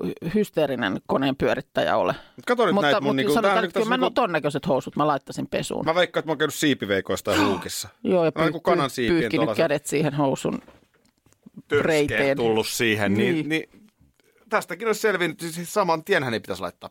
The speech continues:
Speaker 2: pesukoneeseen.
Speaker 1: Äh, niin, ne kannattaa, ei ne sit, ne ei puhdistu silleen tavallaan sitten, kun ne sinne kaappiin laittaa.
Speaker 2: M-, mulla on siis tosi, ilman vaimoa, niin mulla olisi ihan karmeen näköinen siis tää homma, koska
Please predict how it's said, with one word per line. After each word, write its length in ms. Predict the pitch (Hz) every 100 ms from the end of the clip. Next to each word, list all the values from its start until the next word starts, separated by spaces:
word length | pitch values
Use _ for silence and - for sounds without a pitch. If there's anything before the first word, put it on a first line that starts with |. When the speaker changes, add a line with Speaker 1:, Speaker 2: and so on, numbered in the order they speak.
| -
Speaker 2:
pesukoneeseen. 760 | 90 87 76 69 - - 85
Speaker 1:
Äh, 60 | 95
niin, 200 | 240 196
ne 60 |
kannattaa, 440 | 190 175 147 - 147
ei 60 |
ne 100 | 156
sit, 200 | 160 151
ne 160 | 123 180
ei 80 | 175
puhdistu 480 | - 208 165 - -
silleen 400 | - 131 127 -
tavallaan 420 | 131 139 139 139
sitten, 260 | - - -
kun 100 | -
ne 80 | 131
sinne 180 | 139 143
kaappiin 440 | - 147 - - 107
laittaa. 340 | 90 147 -
Speaker 2:
M-, 20 |
mulla 120 | 185 196
on 60 |
siis 160 | 156 151
tosi, 400 | 180 151 135 - _ _ _ _ 135 _ - - _ _ _
ilman 280 | 151 170 139
vaimoa, 340 | 120 117 104
niin 80 | 95
mulla 80 | 95
olisi 120 | 95 -
ihan 140 | 98
karmeen 420 | - 101 95 87 80
näköinen 380 | 78 80 78
siis 380 | 76 71 - - _ _ _ _ _ _ _ - _
tää 220 | - 90 82
homma, 300 | 92 85 85
koska 360 | 95 - 117